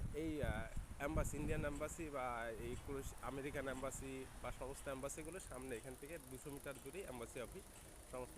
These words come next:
দেশের অ্যাম্বাসিগুলো এখানেই আছে। এখান থেকে যদি আমরা মনে করি আমেরিকার ভিসা করবো, অ্যাম্বাসিতে জমা করলে আমরা পেয়ে যাবো। মানে, এটা ভিসাটা সবার জন্য না, আহ, যাদের বেসিক স্যালারি ভালো আছে, যাদের, আহ,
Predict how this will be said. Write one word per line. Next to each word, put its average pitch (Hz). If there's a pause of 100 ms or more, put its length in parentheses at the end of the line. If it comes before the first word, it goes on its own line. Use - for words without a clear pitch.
(100)
দেশের 147
অ্যাম্বাসিগুলো 147 (100)
এখানেই 170 (100)
আছে। - (540)
এখান 135
থেকে 151
যদি 147
আমরা 143
মনে 143
করি 151 (120)
আমেরিকার 131
ভিসা 123
করবো, 131 (500)
অ্যাম্বাসিতে 131
জমা 135
করলে -
আমরা -
পেয়ে 202
যাবো। 90 (1300)
মানে, 139 (140)
এটা 202 (120)
ভিসাটা 208
সবার 196
জন্য 175 (160)
না, -
আহ, 135 (100)
যাদের 160 (100)
বেসিক 143
স্যালারি 151 (100)
ভালো 127 (100)
আছে, - (200)
যাদের, 120
আহ, 120